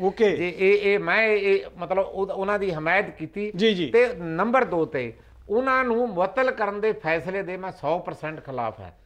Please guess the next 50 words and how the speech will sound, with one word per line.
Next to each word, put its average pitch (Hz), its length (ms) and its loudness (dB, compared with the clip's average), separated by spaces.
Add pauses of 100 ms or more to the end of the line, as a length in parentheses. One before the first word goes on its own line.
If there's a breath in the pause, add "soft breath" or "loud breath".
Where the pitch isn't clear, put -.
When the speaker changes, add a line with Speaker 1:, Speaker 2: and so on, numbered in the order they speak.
(240)
Speaker 2:
ਬਿਲਕੁਲ 185 220 2
Speaker 1:
ਉਹ 233 160 4
ਤਾਂ 202 100 2
Speaker 2:
ਗਲਤ 233 120 -2
ਫੈਸਲਾ 175 360 0
Speaker 1:
ਉਹ 180 40 2
ਤਾਂ 196 160 -2
Speaker 2:
ਕੀਤਾ। 196 100 4
Speaker 1:
ਮੈਨੂੰ 214 160 2
ਲੱਗਦਾ 214 200 4
ਸ਼੍ਰੋਮਣੀ 208 340 0
ਕਮੇਟੀ 208 280 0
ਨੇ 214 100 0
ਫਿਰ 208 120 4
ਬਾਅਦ 196 200 4
'ਚ 170 40 0
Speaker 2:
ਚਲੋ। 165 100 0
Speaker 1:
ਗੱਲ 185 160 4
ਤੁਹਾਡੀ 180 240 0
ਮੰਨ 170 220 2
ਵੀ 208 120 4
ਲਈ 175 180 4
ਇਸ 139 140 0
ਮੁੱਦੇ 139 260 -6
ਤੇ। 113 120 -12
Speaker 2:
ਨਹੀਂ, 240 180 -2
ਮੰਨ 220 340 2
ਲਈ, 262 140 2
ਪਰ 247 200 2
ਉਸ 240 120 4
ਤੋਂ 240 180 0
ਬਾਅਦ 226 240 2
ਉਹਨਾਂ 240 200 0
ਦੀਆਂ 240 180 -2
ਬਦਲੀਆਂ 196 420 0
ਕਰਕੇ 220 280 -2
ਬਾਹਰ 214 280 2
ਭੇਜ 220 240 4
ਦਿੱਤਾ 202 260 2
Speaker 1:
ਜੀ, 214 80 4
ਜੀ, 185 100 2
Speaker 2:
ਗਿਆ। 147 80 2
Speaker 1:
ਜੀ। 131 340 0
Speaker 2:
ਇੱਕ 196 200 -4
ਗੱਲ 220 220 2
ਮੰਨ 196 180 0
ਲਈ, 220 120 2
ਦੂਜੀ 190 300 -6
ਛੱਡ 185 220 -2
ਦਿੱਤੀ। 151 400 -4